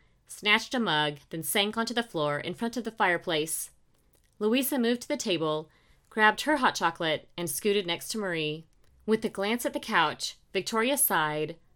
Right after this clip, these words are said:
scooped up two mugs, and handed them to Adrian and Stella. Adrian extended her hand for the drink. "Merci." Their eyes met, and a hint of a smile played at the corner of Adrian's mouth. It was a start.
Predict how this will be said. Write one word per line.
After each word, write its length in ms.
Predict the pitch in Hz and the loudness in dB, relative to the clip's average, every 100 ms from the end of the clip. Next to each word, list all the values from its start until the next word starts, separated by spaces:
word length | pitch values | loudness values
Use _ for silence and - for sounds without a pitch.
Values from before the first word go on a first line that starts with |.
| _ | _
scooped 460 | - - 285 277 | -10 -2 -4 0
up 160 | 220 - | -2 -2
two 220 | - 254 | -4 -2
mugs, 520 | 247 165 160 156 - - | 0 0 0 -4 -10 -10
and 220 | 170 175 | -8 -8
handed 420 | - 226 214 175 151 | -6 -2 -2 -2 -2
them 300 | 147 139 147 | -4 -4 -8
to 180 | - 185 | -8 -4
Adrian 440 | 175 190 196 190 190 | -2 -2 -2 -4 -6
and 180 | 175 | -8
Stella. 540 | 143 - 151 139 147 165 _ _ _ _ _ _ _ _ _ _ | -8 -2 0 0 -4 -6 _ _ _ _ _ _ _ _ _ _
Adrian 380 | 202 214 233 - | -2 2 0 -2
extended 500 | 170 - 196 208 185 | -6 -4 -2 -2 -4
her 120 | 202 | -8
hand 260 | 180 160 | -4 -4
for 120 | 160 170 | -4 -6
the 100 | 170 | -6
drink. 420 | 165 143 135 - _ _ _ _ _ - | -4 -6 -10 -20 _ _ _ _ _ -6
"Merci." 680 | 202 - - 294 262 175 - _ _ _ _ _ _ _ _ - | -4 -4 -2 0 0 -2 -12 _ _ _ _ _ _ _ _ -8
Their 140 | 185 | -4
eyes 280 | 180 190 190 | 0 0 -2
met, 380 | 175 147 139 - - | 0 0 0 -6 -8
and 160 | 170 | -6
a 20 | 170 | -4
hint 260 | 170 208 | -4 -2
of 100 | 233 | 0
a 60 | 226 | 0
smile 400 | - 165 143 143 | 0 0 2 0
played 420 | - 165 143 139 | -2 0 2 0
at 140 | 151 | -4
the 60 | 165 | -8
corner 400 | - 175 165 165 | -6 -4 -2 -2
of 200 | - 147 | -2 -6
Adrian's 480 | 156 147 151 151 147 | -6 -6 -6 -6 -6
mouth. 340 | 139 131 135 - _ _ _ _ _ _ - | -4 -4 -8 -16 _ _ _ _ _ _ -12
It 140 | 190 | -4
was 140 | 220 | 0
a 40 | 240 | 0
start. 460 | 233 247 196 147 | 0 2 2 2